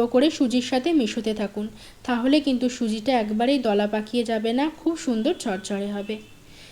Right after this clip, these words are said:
শেষে দিয়ে দিন আগে থেকে ভেজে রাখা চিনে বাদামগুলো।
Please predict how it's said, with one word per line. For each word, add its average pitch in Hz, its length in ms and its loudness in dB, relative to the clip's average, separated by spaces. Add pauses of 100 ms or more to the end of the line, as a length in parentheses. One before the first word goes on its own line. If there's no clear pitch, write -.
(320)
শেষে 269 360 2
দিয়ে 277 220 4
দিন 277 200 2 (680)
আগে 233 220 2
থেকে 254 240 0
ভেজে 233 300 0
রাখা 247 240 2
চিনে 220 300 -2
বাদামগুলো। 240 600 2